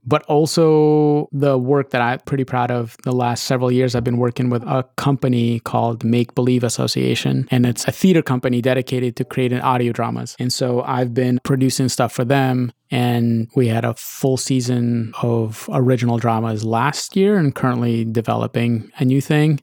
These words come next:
Plus, we've generated a bunch of podcasts during the early weeks of the pandemic that you can find on make believe dot F M or anywhere where podcasts are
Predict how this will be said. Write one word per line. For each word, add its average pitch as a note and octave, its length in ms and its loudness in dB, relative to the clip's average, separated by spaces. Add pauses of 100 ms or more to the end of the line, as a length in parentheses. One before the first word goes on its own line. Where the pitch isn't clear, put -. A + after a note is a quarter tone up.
(160)
Plus, - 340 0
we've A#2+ 300 -2
generated A#2+ 540 -2
a A2+ 40 -2
bunch A#2 280 -6
of B2 120 -8
podcasts - 800 -4
during A#2 640 -2
the B2 220 0
early C3 800 2
weeks B2 320 -2
of A#2 220 -4
the A#2 80 -2
pandemic B2 580 2 (100)
that A#2+ 340 0
you C#3 140 0
can C#3 160 0
find B2+ 800 0 (120)
on A#2 720 0 (180)
make B2 360 2
believe B2 340 2
dot A#2+ 160 4
F B2 160 0
M G#3+ 320 4
or C#3+ 720 4
anywhere B2+ 460 0
where B2 220 -4
podcasts - 800 -4
are A#2 560 -4